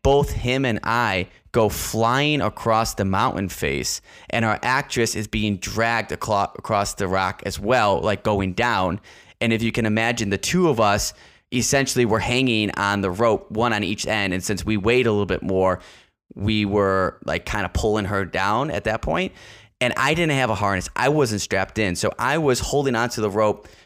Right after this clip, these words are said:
flying at least fifty feet above the ground. <laughs> My person that was, um, he was strapped into the rope was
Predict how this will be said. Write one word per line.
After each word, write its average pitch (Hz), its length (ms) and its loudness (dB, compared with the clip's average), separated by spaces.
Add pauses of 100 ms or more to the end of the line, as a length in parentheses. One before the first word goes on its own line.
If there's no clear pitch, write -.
flying 127 920 0 (140)
at 120 160 2
least 165 240 -2
fifty 143 300 -2
feet 131 260 -2
above 117 320 0
the 110 80 -2
ground. 85 480 -2 (160)
<laughs> - 160 -20
My 160 360 2
person 160 600 0 (240)
that 127 180 2
was, 123 300 2 (420)
um, 95 600 2 (760)
he 135 180 0
was 123 180 4
strapped 117 340 0
into 113 180 -2
the 110 80 2
rope 107 320 2
was 107 220 0